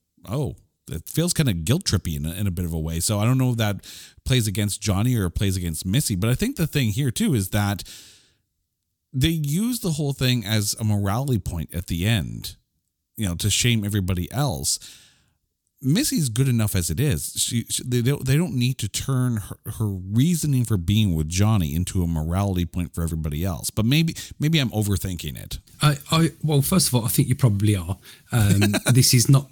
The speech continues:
Speaker 2: this is not the Pelican Brief. Um, uh, the, the bit where you said about, um, uh, when, when Johnny says,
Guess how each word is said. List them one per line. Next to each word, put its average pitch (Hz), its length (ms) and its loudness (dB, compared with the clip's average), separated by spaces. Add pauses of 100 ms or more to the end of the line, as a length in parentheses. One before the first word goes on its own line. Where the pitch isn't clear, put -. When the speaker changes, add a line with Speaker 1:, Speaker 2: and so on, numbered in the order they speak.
Speaker 2:
this 151 260 4
is 143 140 6
not 131 180 4
the 123 60 4
Pelican 107 420 2
Brief. 92 460 -4 (360)
Um, 113 560 6 (600)
uh, 131 80 4
the, 127 260 -2 (300)
the 139 80 8
bit 143 180 2
where 143 80 4
you 123 140 6
said 117 180 2
about, 107 320 -2
um, 101 380 2 (160)
uh, 107 140 -2 (260)
when, 101 320 0
when 107 160 2
Johnny 95 180 -2
says, 101 320 0